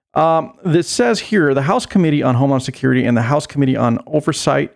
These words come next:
and Accountability conducted interviews with eight Chief Patrol agents and one Deputy Chief Patrol agent from April, September twenty twenty-three to acquire more information about operations in their sectors and how the crisis has impacted the safety and security of the United States.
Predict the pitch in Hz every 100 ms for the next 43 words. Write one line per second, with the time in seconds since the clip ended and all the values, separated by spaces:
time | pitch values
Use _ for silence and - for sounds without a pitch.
0 | _ - 131 123 120 131 - 120 113 135
1 | 165 139 131 135 131 131 131 - 202 208
2 | 143 127 127 131 127 - 180 - - -
3 | 160 - - 143 - - 139 135 127 -
4 | 135 131 135 131 131 123 131 131 - 131
5 | - - 131 - 135 127 127 - 117 -
6 | 143 139 147 143 135 143 127 127 - -
7 | 143 135 131 123 113 104 - 135 110 -
8 | _ _ _ _ _ _ 160 143 - 190
9 | 165 156 190 185 156 156 147 135 127 127
10 | 143 139 131 131 120 113 104 - 110 -
11 | 117 123 - 123 123 135 139 135 139 135
12 | 143 - 123 120 113 113 113 120 117 -
13 | 123 120 147 135 139 - 120 120 120 120
14 | 95 123 - - 196 -